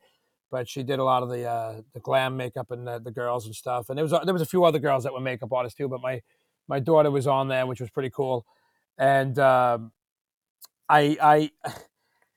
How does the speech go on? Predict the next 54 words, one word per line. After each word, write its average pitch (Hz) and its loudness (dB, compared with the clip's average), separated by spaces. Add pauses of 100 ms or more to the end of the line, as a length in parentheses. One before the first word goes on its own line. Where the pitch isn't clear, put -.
(260)
without 196 10
giving 185 4
too 202 0
much 185 2
up, 180 6
there's 156 0
a 147 -4
scene 202 0
with 160 0
this 185 0
guy 156 6
right 139 0
next 147 -2
to 147 -6
me. 123 -8
If 107 -10
you 120 -10
see 143 -8
this 131 -6
guy 135 4
sitting 139 -4
next 151 6
to 151 10
me 160 12
right 156 10
here, 160 4 (400)
this 180 2
is 160 2
Bones. 156 6 (380)
You, 175 6
when, 175 0
when, 175 2
when 175 -2
Terrifier 190 6
two 196 -2
comes 170 0
out, 156 2 (560)
you 160 0
will 170 2
see 185 0
this 151 -2
guy. 127 0
This 131 -6
guy 147 2
is 135 -4
in, 143 -4
uh, 131 0
there's 123 -8
a, 127 -2 (120)
there's 135 -8
a, 131 -2 (180)
uh, 123 -2 (120)
party 180 4
scene 123 -8